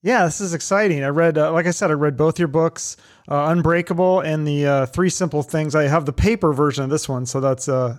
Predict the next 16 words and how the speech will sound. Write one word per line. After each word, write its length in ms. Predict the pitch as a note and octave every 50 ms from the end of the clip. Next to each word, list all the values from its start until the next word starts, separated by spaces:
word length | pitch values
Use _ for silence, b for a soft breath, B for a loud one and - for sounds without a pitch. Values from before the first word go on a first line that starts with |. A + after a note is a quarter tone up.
| - -
you 100 | C#3 B2
can, 160 | - - -
I 60 | C#3
can 120 | B2 B2
show 200 | A2+ - - D3+
the 140 | C#3 C3 C#3+
audience 360 | C#3+ C3+ C3+ C#3 C#3+ C#3 -
if 80 | B2+ A#2+
you're 120 | C#3 C#3
watching 280 | C3+ C3 C3+ - - C3
on 120 | B2+ A#2+
YouTube 320 | C3 C#3+ D3 C3 - D3 C3+
what 100 | C3 C3
it 60 | C3+
looks 200 | D#3 E3+ - -
like. 300 | F#3 F3 F3 E3+ -